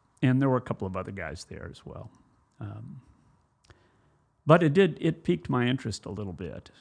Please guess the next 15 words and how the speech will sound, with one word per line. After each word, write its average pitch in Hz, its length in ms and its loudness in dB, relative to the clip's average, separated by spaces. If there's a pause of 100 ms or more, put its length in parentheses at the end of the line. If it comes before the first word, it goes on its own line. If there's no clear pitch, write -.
(120)
Um, 95 640 -8
so - 220 -2
I 104 60 2
thought, 110 220 -2
"Well, 160 260 2
for 135 160 -4
one 160 340 2
year, 156 340 2
I 123 120 2
can, 104 440 -6
I 110 80 -8
can 101 200 -6
put 101 160 -8
up 101 220 -10
with, - 300 -14